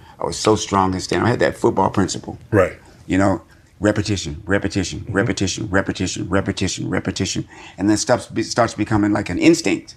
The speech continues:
Speaker 2: Right.
Speaker 1: So I was thirtieth that night out of thirty of the hottest comics in the business.
Speaker 2: Okay.
Speaker 1: Leguizamo, Jim Carrey, Jamie,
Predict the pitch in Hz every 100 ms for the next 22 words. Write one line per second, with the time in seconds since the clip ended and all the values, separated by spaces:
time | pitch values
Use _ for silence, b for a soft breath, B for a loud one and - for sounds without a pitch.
0 | _ 113 104 - - b b - - 131
1 | 135 120 - - 190 196 135 110 - -
2 | - - 110 87 98 85 - _ - _
3 | 110 101 - - 143 139 113 104 117 123
4 | 117 - 127 110 104 - - - - 107
5 | 98 104 92 - - 104 110 - _ b
6 | b - 123 123 117 110 87 90 - 120
7 | 117 135 120 92 - - B B B -
8 | 120